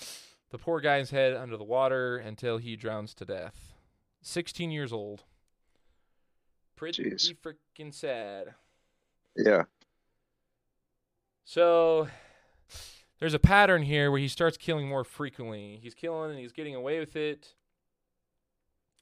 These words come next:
Speaker 1: And, uh, you know, he's got a bunch of bodies under his floorboards.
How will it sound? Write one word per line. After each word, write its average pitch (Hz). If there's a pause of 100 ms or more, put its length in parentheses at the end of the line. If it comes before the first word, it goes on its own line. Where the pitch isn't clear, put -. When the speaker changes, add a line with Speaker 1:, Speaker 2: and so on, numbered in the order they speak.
(500)
Speaker 1:
And, 151
uh, 147
you 147
know, 147
he's 139
got 170
a 165
bunch 175
of 160
bodies 202
under 135
his 143
floorboards. 135